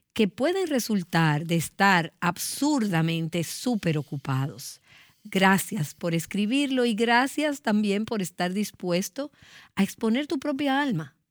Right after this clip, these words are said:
algunos de tus propios problemas. Eres más valiente que yo. Yo podría haber compartido muchas de las mismas cosas que tú has compartido, pero realmente tú lo hiciste y lo aprecio mucho. Y gracias, gracias una vez más por venir y hablar con nuestras oyentes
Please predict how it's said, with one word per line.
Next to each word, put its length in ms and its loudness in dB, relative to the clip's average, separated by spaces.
algunos 400 0
de 100 2
tus 220 -4
propios 400 -2
problemas. 800 -4
Eres 280 4
más 180 2
valiente 400 0
que 180 0
yo. 200 -4
Yo 120 -2
podría 360 4
haber 160 2
compartido 520 4
muchas 440 2
de 100 2
las 200 4
mismas 460 0
cosas 460 0
que 100 -4
tú 120 -4
has 100 -2
compartido, 720 -2
pero 260 2
realmente 500 2
tú 220 -2
lo 80 2
hiciste 400 0
y 80 4
lo 100 2
aprecio 420 0
mucho. 440 -2
Y 140 0
gracias, 560 0
gracias 440 0
una 160 0
vez 200 0
más 260 -2
por 180 -2
venir 460 0
y 60 2
hablar 520 2
con 220 -4
nuestras 400 -2
oyentes 560 -2